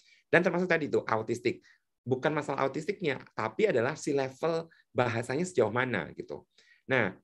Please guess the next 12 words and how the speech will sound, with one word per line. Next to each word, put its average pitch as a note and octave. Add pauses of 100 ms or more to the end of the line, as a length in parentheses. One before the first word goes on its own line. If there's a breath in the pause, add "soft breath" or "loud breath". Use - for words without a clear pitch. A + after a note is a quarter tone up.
(220)
dan C#3+
memang F3
perlu E3
pendampingan D3
dari, D3 (240 loud breath)
eh, G#2+
konselor C3+
A B2+
B A#2+
K. G#2
Jadi A2+
misalnya, A2+